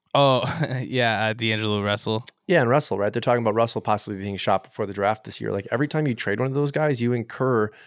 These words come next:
Speaker 2: more dead cap. So, like, you're just gonna be left with this two, three, five million dollars of shedded cap weight from a trade every single season. That adds up. That takes away
Speaker 1: Yeah.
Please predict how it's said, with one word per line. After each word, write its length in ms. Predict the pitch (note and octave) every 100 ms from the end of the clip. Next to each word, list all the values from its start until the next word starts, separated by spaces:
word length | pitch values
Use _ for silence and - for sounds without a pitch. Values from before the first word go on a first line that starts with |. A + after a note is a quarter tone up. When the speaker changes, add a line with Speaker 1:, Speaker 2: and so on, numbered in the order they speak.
| -
Speaker 2:
more 220 | A2+ A#2 A2+
dead 340 | G2+ G#2 F#2+
cap. 380 | - G#2+ G2 - - - - -
So, 640 | - A#2+ A2+ G#2+ G#2+ - _ -
like, 320 | C3 G#2+ - -
you're 260 | C3+ B2+
just 240 | B2 C#3+ -
gonna 160 | C#3+
be 140 | B2+ A2+
left 400 | G#2 B2 B2+ A#2+
with 180 | G#2
this 220 | - G#2 -
two, 360 | - C3 C3
three, 380 | B2 A#2 C3 B2+
five 340 | - A2 A#2+
million 380 | A#2+ A#2+ A2+ A2
dollars 380 | G#2 G#2+ A#2+ G#2+
of 100 | G2
shedded 300 | - G#2+ G#2
cap 280 | A2 A#2+ A#2
weight 180 | G#2 G2
from 140 | G2+
a 40 |
trade 460 | - - D3+ A2+ G#2+ -
every 220 | A#2+ A#2+
single 260 | - A2
season. 320 | F#2 C3+ B2 G#2+
That 140 | A#2
adds 300 | - F3+ A#2
up. 180 | B2+ -
That 140 | A2+
takes 260 | - D3 -
away 280 | B2 C#3 B2
Speaker 1:
Yeah. 180 | F#2